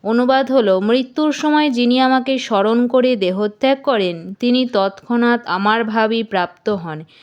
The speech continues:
এই বিষয়ে কোনো সন্দেহ নেই।" ভগবানের দেয়া প্র-, উপর, ভগবানের দেয়া এই উক্তিগুলো, উক্তির সুযোগটিকে প্রতিটি মানুষেরই বিশেষভাবে সদ্ব্যবহার করা উচিত।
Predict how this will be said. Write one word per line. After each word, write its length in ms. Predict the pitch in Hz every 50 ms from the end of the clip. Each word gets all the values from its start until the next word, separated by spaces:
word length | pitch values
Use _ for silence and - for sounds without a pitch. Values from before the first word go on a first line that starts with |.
| - - - _ -
এই 200 | 196 233 254 247
বিষয়ে 460 | 226 262 240 233 - 269 254 247 247
কোনো 380 | 247 - 214 214 226 240 254
সন্দেহ 580 | 247 247 - 202 190 190 190 185 180 190 185 175
নেই।" 220 | 165 156 139 151 - _ _ _ _ _ _ -
ভগবানের 760 | 175 160 190 214 220 247 262 269 269 277 285 294 294 269 240 220
দেয়া 380 | 247 254 247 226 196 180 180 196 208 214 - _ _ _ _ _ _ _ _
প্র-, 240 | - 226 233 233 208 -
উপর, 480 | 180 208 202 247 254 247 247 247 240
ভগবানের 720 | 233 240 220 202 196 208 226 247 247 254 262 254 220 214
দেয়া 420 | 208 240 247 247 247 247 247 247 240 -
এই 200 | 208 226 240 240
উক্তিগুলো, 720 | 226 214 - _ - 254 247 226 247 247 214 190 185 170
উক্তির 440 | 175 208 214 214 _ - 247 247 240
সুযোগটিকে 720 | 240 - 226 214 202 233 233 233 - - 247 226 208 190 185
প্রতিটি 480 | 185 - 226 233 226 247 233 240 254
মানুষেরই 600 | 233 220 190 185 202 214 214 - 240 233 220 233 220
বিশেষভাবে 760 | 190 202 202 - 240 233 233 226 - 233 220 214 226 233
সদ্ব্যবহার 720 | 226 - - 190 180 185 180 190 196 196 202 214 220 220 208
করা 260 | 208 - 180 170 165
উচিত। 360 | 160 151 151 - - 143 147